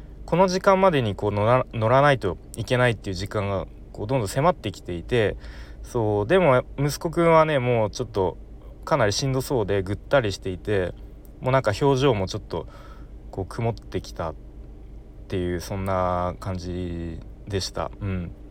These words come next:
で、なんかそれを見ていて、やっぱ妻もちょっとだんだんイライラしてきて、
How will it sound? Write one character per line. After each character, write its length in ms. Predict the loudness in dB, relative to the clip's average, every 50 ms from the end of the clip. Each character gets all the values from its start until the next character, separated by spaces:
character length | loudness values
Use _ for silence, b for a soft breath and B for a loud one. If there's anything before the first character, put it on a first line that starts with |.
| -16 -16 -16 -16 -16 -14 -10 -6
で、 220 | -2 2 2 4
な 120 | 4 4 2
ん 20 |
か 80 | 2 0
そ 180 | 0 0 2
れ 160 | 4 6 8 8
を 140 | 8 6
見 140 | 4 2 0
て 160 | 0 0 0
い 60 | 0 0
て、 160 | -2 -6 -6 -8 -12 -16 -10 -2
や 80 | 0 0
っ 40 | 0
ぱ 40 | 0
妻 280 | 0 2 6 6 6
も 140 | 6 4 0
ち 80 | -2 -4
ょ 40 |
っ 20 | -2
と 100 | 0 2
だ 120 | 4 4
ん 40 | 6
だ 60 | 6
ん 80 | 4 6
イ 40 | 8
ラ 120 | 8 8
イ 80 | 8 6
ラ 120 | 4 2
し 100 | 0 -4
て 120 | -8 -10
き 120 | -10 -10 -4
て、 420 | 0 2 4 6 6 4 4 0